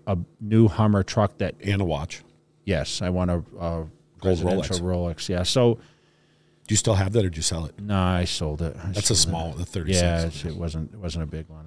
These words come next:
Speaker 1: It's still worth twenty grand, you know.
Speaker 2: I mean,
Speaker 1: Probably
Speaker 2: they're
Speaker 1: more
Speaker 2: still,
Speaker 1: now. No,
Speaker 2: they're
Speaker 1: it was
Speaker 2: still
Speaker 1: twenty
Speaker 2: in the
Speaker 1: grand then.
Speaker 2: mid-thirties.
Speaker 1: Yeah.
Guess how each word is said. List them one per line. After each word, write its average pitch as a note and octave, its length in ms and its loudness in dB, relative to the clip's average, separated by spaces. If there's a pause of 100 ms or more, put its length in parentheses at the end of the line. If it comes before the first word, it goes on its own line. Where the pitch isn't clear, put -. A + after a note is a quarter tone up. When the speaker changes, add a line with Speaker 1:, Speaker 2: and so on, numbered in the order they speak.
Speaker 1:
It's - 80 -16
still D3+ 140 0
worth G2+ 180 4
twenty E2 260 -4
grand, D2+ 380 -2
you D2+ 60 -4
know. D2+ 80 -2
Speaker 2:
I - 60 -2
mean, F#2 120 -4 (260)
Speaker 1:
Probably G#2 220 2
Speaker 2:
they're F2+ 140 4
Speaker 1:
more F2+ 40 6
Speaker 2:
still, F#2 300 6
Speaker 1:
now. F#2+ 200 4
No, D#2 120 -8
Speaker 2:
they're F#2 140 -2
Speaker 1:
it F#2 40 2
was F2+ 120 4
Speaker 2:
still - 140 2
Speaker 1:
twenty G#2 100 10
Speaker 2:
in G2 40 8
the G2+ 60 4
Speaker 1:
grand F#2+ 160 8
then. F#2 80 8
Speaker 2:
mid-thirties. F2+ 520 4
Speaker 1:
Yeah. E2+ 160 0